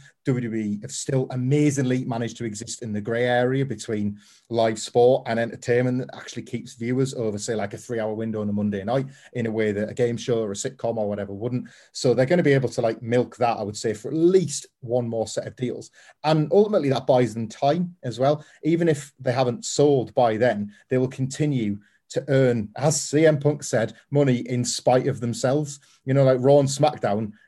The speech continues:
may not get any better, but yet may continue to earn more. And, you know, to, as a sort of a question, more, I guess, rhetorically than anything else,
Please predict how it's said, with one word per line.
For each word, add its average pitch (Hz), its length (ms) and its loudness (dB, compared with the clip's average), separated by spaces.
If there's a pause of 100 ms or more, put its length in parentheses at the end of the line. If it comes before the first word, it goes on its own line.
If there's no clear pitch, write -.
(180)
may 135 180 4
not 139 180 4
get 143 140 2
any 127 160 0
better, 104 500 0
but 139 160 0
yet 135 220 0
may 123 180 2
continue 123 680 -4 (140)
to - 200 -4
earn 120 260 2
more. 127 360 4 (320)
And, 120 360 -2 (300)
you 156 80 -2
know, 131 120 2
to, 127 360 2 (280)
as 139 120 -2
a 127 40 -8
sort - 220 0
of 131 60 0
a 139 40 -12
question, 127 520 -2 (200)
more, 135 260 6
I 123 60 4
guess, 120 240 -4
rhetorically 127 560 2
than 113 100 0
anything 117 300 0
else, 107 260 0